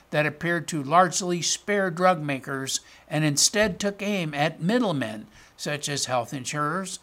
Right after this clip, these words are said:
and pharmacy benefit managers, which demand hefty rebates in exchange for broad access to patients.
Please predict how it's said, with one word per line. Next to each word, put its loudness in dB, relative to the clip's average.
and -4
pharmacy 4
benefit -4
managers, -2
which 0
demand 2
hefty 4
rebates -4
in -2
exchange -4
for -4
broad 4
access -4
to -14
patients. -8